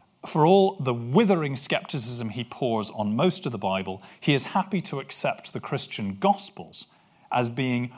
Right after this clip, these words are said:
more or less accurate accounts, with the substantial exception that he blanket rejects any accounts of miracles in them. But here again, his reasoning is driven more by theology,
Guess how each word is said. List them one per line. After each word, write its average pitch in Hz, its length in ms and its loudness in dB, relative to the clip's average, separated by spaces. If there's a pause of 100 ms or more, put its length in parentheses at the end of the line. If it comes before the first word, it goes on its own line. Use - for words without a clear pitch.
more 151 380 4
or 151 100 4
less 120 380 4
accurate 104 500 -8
accounts, - 640 -6 (1080)
with 135 280 6
the 113 80 0
substantial 165 580 4
exception 107 560 -4 (180)
that 131 260 2
he 123 140 -2
blanket 123 680 0 (340)
rejects 113 600 -2 (140)
any 110 380 0
accounts 104 420 -4
of 95 140 -10
miracles 151 760 2
in 90 100 -12
them. - 80 -20 (560)
But 208 140 2
here 262 280 6
again, 185 260 4
his 120 180 -2
reasoning 135 440 -2
is 139 120 -2
driven 117 400 -4
more 117 240 -2
by 113 120 2
theology, 143 720 0